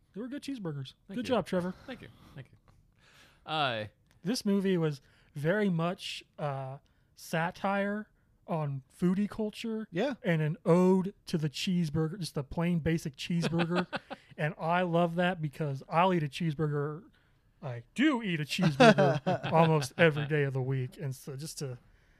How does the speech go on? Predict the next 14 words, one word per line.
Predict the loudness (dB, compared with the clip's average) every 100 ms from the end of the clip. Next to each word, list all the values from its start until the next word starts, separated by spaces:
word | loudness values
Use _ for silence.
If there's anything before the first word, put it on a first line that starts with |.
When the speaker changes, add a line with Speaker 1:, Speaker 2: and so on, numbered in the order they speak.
| _
Speaker 1:
see | -2 0
the | 2
burger | 2 2 0 -2 -4
get | 0 0
its | 0 -4
due | -8 -6 -6 -8
is | -12 -16 -20 _ _ -14 -4
really | 0 2
heartwarming. | 0 -2 -6 -8 -8 -10 _ _ _ _ _ _ _ _ _ -14
Speaker 3:
Yeah. | -10 -10 -12
Speaker 2:
So | -6 -4
I |
guess | -2 -2
my, | -4 -6